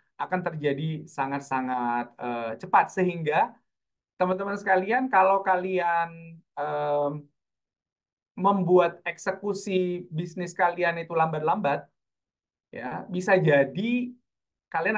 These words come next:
akan mengalami, eh, situasi irrelevan ketika kalian melaunching produk itu.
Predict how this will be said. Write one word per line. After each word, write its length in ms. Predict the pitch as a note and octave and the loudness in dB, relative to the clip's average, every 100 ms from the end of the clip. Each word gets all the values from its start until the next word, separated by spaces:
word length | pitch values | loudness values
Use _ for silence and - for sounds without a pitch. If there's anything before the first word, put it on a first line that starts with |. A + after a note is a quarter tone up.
| G3+ | 0
akan 120 | F#3 | 0
mengalami, 800 | F#3 F3+ E3+ E3+ E3 E3 D#3 D#3 D#3 _ _ - | 2 2 2 0 -4 -6 -4 -6 -8 _ _ -6
eh, 360 | C#3+ C#3+ C#3 C#3 | -2 0 -2 -4
situasi 760 | D#3+ D#3+ D#3 D#3 A3 A3 A3 - _ _ - - | -6 0 2 2 -4 -6 -8 -14 _ _ -20 -2
irrelevan 800 | F#3+ F#3 F#3 G3+ F3 C#3 A#2+ C3 | 4 6 6 4 4 2 0 -6
ketika 320 | D#3 D3 D#3+ | -8 -4 -2
kalian 320 | D#3 D3+ D#3 | 0 -2 -2
melaunching 400 | D3 C#3+ C#3 C#3+ | -2 -4 -6 -4
produk 240 | C#3 C3 | -2 -2
itu. 240 | B2 - | -4 -10